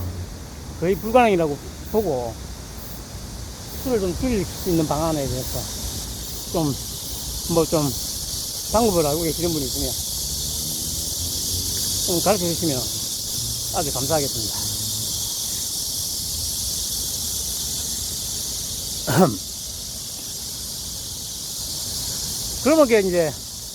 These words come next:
딱 여기 나무가 딱 두, 두 종이네요. 아래쪽 저 길은 아까부터 계속 낙동강 하구원 뚝부터 해가지고 여기까지 오면서 죄다 지금 메타세콰이어고, 저쪽은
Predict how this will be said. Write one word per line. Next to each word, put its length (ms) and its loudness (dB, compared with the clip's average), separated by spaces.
딱 180 0
여기 240 4
나무가 320 6
딱 120 2
두, 220 -4
두 100 -2
종이네요. 480 6
아래쪽 360 4
저 100 6
길은 240 8
아까부터 360 2
계속 500 4
낙동강 420 6
하구원 320 4
뚝부터 340 -2
해가지고 260 6
여기까지 260 2
오면서 520 2
죄다 520 8
지금 340 2
메타세콰이어고, 960 2
저쪽은 540 4